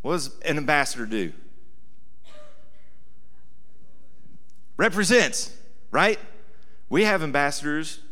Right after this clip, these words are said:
for our country that represent the United States of America,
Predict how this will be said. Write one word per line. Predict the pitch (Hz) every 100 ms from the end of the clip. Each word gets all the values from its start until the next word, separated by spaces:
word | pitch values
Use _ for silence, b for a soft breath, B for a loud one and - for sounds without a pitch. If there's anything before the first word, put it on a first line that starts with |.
| - - - - -
for | - 156
our | 135
country | 147 220 220 123 82 - - -
that | 117 135
represent | 156 151 139 170 165
the | 147
United | 156 156 151
States | 143 175 160
of | 160
America, | 143 175 202 104 85